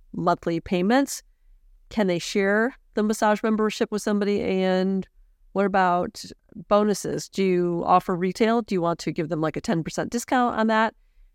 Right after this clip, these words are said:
It really depends on your client base, on what you may or may not want to offer as to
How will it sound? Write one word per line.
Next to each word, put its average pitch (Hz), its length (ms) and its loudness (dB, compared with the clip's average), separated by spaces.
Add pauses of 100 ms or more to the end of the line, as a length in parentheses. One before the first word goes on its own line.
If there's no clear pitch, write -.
(440)
It 233 140 2
really 302 180 4
depends 254 340 2
on 233 100 0
your 196 100 0
client 233 480 0
base, 330 460 -2 (160)
on 202 200 0
what 202 180 0
you 196 180 2
may 190 220 2
or 180 80 2
may 180 220 2
not 175 260 0
want 165 240 -4
to - 80 -6
offer 277 520 -2 (120)
as 185 300 0
to 180 360 -2